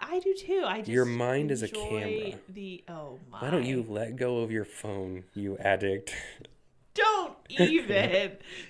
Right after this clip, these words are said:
Speaker 1: Don't even go there with
Speaker 2: I just,
Speaker 1: me.
Speaker 2: I was really
Speaker 1: Don't
Speaker 2: trying
Speaker 1: even.
Speaker 2: to lead up to the fact that Bethany's addicted to technology.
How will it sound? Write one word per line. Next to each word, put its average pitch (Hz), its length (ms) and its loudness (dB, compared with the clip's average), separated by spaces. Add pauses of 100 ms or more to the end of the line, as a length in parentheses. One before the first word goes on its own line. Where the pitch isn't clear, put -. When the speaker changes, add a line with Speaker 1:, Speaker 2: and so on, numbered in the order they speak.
(140)
Speaker 1:
Don't 370 420 4
even 175 560 -4 (540)
go 160 200 -2
there 92 240 -6
with 170 140 -4
Speaker 2:
I 104 40 0
just, 120 260 2
Speaker 1:
me. 82 100 -10
Speaker 2:
I 104 60 4
was 101 180 0
really 101 200 2
Speaker 1:
Don't 95 60 -4
Speaker 2:
trying 104 180 4
Speaker 1:
even. 92 100 -2
Speaker 2:
to 95 60 -4
lead 92 140 0
up 92 200 -6
to - 100 -12
the 98 80 -4
fact 95 300 0
that 95 120 -2
Bethany's 98 360 -2
addicted 92 380 -6
to 92 120 -10
technology. 92 640 -4